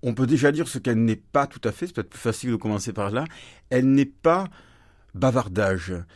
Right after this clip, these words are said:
elle n'est pas logorée. Vous vivez peut-être une époque de logorée ou de parole, une, une époque où l'on communique, période de communication, mais finalement,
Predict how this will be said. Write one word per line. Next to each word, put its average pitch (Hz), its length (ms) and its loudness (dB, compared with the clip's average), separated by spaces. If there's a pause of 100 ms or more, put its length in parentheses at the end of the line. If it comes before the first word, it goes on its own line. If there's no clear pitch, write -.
(200)
elle 117 140 4
n'est 123 100 4
pas 175 340 4
logorée. 107 720 2 (160)
Vous 87 100 -10
vivez 101 160 -6
peut-être - 320 -4
une 95 100 -2
époque 101 420 -2 (220)
de 92 200 -4
logorée 95 800 0
ou 95 100 -8
de 78 120 -10
parole, 110 500 0
une, 110 220 -2
une 117 60 2
époque 143 300 -2
où 120 60 -4
l'on 110 160 0 (260)
communique, 151 760 0 (100)
période 135 300 4
de 107 120 2
communication, 131 840 2
mais 139 80 0
finalement, 131 320 -2